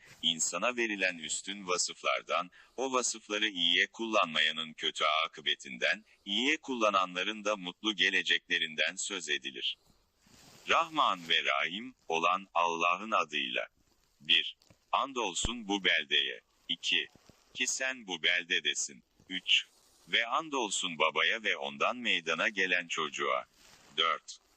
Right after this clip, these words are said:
Biz, insanı, yüz yüze geleceği nice, zorluklar içinde yarattık. Beş. İnsan,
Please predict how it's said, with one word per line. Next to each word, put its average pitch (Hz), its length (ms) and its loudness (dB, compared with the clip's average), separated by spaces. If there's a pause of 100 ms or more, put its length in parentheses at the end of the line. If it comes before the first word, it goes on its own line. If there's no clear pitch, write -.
(180)
Biz, 104 420 -2 (180)
insanı, 87 640 -2 (120)
yüz 113 280 -4
yüze 110 260 2
geleceği 76 640 2
nice, 85 420 0 (160)
zorluklar 107 680 0
içinde 101 380 2
yarattık. 71 720 0 (560)
Beş. 78 460 2 (400)
İnsan, 90 580 -2